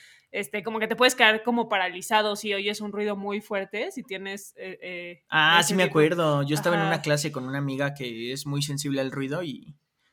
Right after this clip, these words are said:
Speaker 2: y sí, o sea, algo que nadie en la clase notó, ella de pronto así le explotó. Fue como, "No, ma, ya, no puedo más". Y así se salió cañón y yo fue de, "What?". Pero, pues, está muy cañón, o sea, no podemos saber lo que ella estaba viviendo.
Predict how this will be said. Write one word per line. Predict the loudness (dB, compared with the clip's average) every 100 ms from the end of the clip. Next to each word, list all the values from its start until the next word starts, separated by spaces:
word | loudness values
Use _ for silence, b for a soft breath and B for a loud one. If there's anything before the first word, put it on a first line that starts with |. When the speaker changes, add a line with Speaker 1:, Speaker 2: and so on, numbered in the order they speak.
| _ _ _ _ _
Speaker 2:
y | -6
sí, | -2 0
o |
sea, | 2
algo | 2 0
que | -2
nadie | -2 2 4 4
en | 2
la | -2
clase | -4 -4
notó, | -4 -4 -4 -2
ella | 0 -2
de | -2
pronto | -6 -8 -6
así | -8 -6 -6
le | -6
explotó. | -6 -6 -8 -6 -4 -4 -8 _ _ _ _ _
Fue | -12 -6
como, | 2
"No, | 6 6
ma, | 6 2 2
ya, | 0 2 0 -2 B B B -14
no | -8
puedo | -4 -2
más". | 0 0 0 -4 _ _ _
Y | -8
así | -6 -4
se | -4 -6 -6
salió | -6 -8 -8 -10
cañón | -10 -8 -8 -10
y | -12
yo | -16 -14
fue | -14
de, | -14 -16 -16
"What?". | -14 -14 -16 -20 -20 _ _ _
Pero, | -12 -10
pues, | -12
está | -8 -6
muy | -6 -10
cañón, | -12 -6 -6 -6
o |
sea, | -10 -12
no | -10 -12
podemos | -12 -12 -12 -12
saber | -12 -14
lo | -14
que | -16
ella | -16
estaba | -16 -14 -14 -14
viviendo. | -16 -18 -18